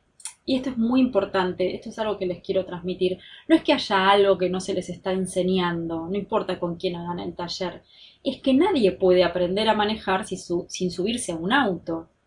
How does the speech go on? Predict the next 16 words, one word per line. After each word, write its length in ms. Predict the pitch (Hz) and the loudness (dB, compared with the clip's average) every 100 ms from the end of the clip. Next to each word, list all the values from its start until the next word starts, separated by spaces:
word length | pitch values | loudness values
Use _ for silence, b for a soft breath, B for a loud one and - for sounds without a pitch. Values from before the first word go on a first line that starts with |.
| _ - | _ -12
a 120 | 180 | -12
su 200 | - 185 | -8 -2
propio 400 | 220 277 185 208 | 6 6 8 8
auto, 360 | 226 175 185 170 | 6 4 2 2
digamos, 500 | 175 175 165 160 160 | 4 2 0 -6 -4
¿no? 220 | 226 254 | -2 0
En 100 | 220 | -2
el 120 | 175 | -4
sentido 460 | - 165 220 220 202 | -6 -6 0 4 4
de 160 | 185 | 4
que 300 | 190 180 175 b b - | 2 0 0 b b -6
yo 240 | - 202 | -2 0
puedo 180 | 240 247 | 0 0
enseñarles 680 | 233 170 180 180 185 - - | 0 -2 -2 0 0 -2 -6
a 80 | - | -2
manejar 680 | 175 175 - 190 185 196 | -2 -4 -4 0 0 -2